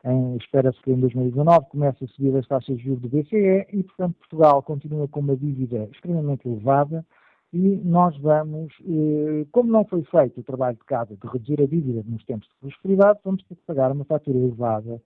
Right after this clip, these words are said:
eh, por causa disso. E, portanto, não é, sendo um orçamento em condições gerais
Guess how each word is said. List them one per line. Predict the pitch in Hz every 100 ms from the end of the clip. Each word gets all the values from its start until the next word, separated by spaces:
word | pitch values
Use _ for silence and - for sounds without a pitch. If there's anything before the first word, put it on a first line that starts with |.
| _ _ _
eh, | 143 143
por | 139
causa | 127 131
disso. | 139 120 -
E, |
portanto, | 107 - 151 147 _ _ _ _
não | 175 220 233 220
é, | 202 135 104 _ _ _ -
sendo | 311 302
um | 254
orçamento | 220 - 190 170 147 120 113 107 _
em | 160
condições | 160 170 151 170 147
gerais | 160 151 123